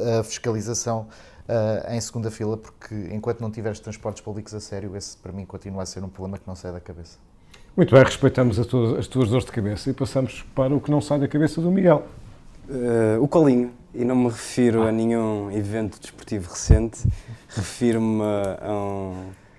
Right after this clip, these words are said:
Speaker 3: artigo de opinião de Rui Tavares, fundador do Livre, que se queixou da excessiva atenção mediática que damos nós, comunicação social, a Santana Lopes.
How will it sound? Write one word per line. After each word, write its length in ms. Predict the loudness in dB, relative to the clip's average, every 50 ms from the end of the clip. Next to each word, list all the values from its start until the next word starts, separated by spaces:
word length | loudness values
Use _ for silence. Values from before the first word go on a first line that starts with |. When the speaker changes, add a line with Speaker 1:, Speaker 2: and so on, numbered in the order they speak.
| _ -12
Speaker 3:
artigo 260 | -10 -8 -2 0 2
de 40 | 2
opinião 340 | 2 0 0 -2 0 -2 -2
de 60 | -4
Rui 140 | -4 -6 -4
Tavares, 480 | -4 -4 -4 -4 -4 -6 -6 -8 -10
fundador 500 | -14 -14 -12 -8 -6 -6 -6 -4 -4 -6
do 100 | -6 -6
Livre, 380 | -6 -6 -6 -8 -8 -12 -14 -18 -20 -20 -20 -20 -20 -20 _ _ _
que 80 | 0 2
se 100 | 2 2
queixou 600 | 4 2 -2 -2 -2 0 2 2 4 4 2 0
da 580 | -2 -6 -8 -8 -6 -4 -4 -4 -4 -4 -6 -8 -8 -10 -12 -12 -14 -16
excessiva 580 | -14 -12 -8 -6 -4 -4 -2 -2 -2 -2 -2
atenção 380 | -2 -4 -4 -6 -6 -6 -6 -6
mediática 600 | -6 -4 -4 -2 -2 -2 -4 -6 -10 -12 -12 -12 -12 -10
que 80 | -8
damos 460 | -8 -6 -6 -6 -8 -10 -12 -16 -18 -20 -20 -20 -20 -12
nós, 560 | -6 -2 -2 -2 -2 -2 -4 -10 -16 -20 -20 -18 -14
comunicação 420 | -12 -12 -10 -10 -12 -12 -12 -12
social, 400 | -12 -12 -10 -8 -8 -8 -10 -12 -16 -20 -20 -18 -14
a 60 | -10
Santana 340 | -6 -4 -4 -2 -2 -2 -2
Lopes. 440 | -2 -2 -4 -4 -6 -10 -16 -20 -20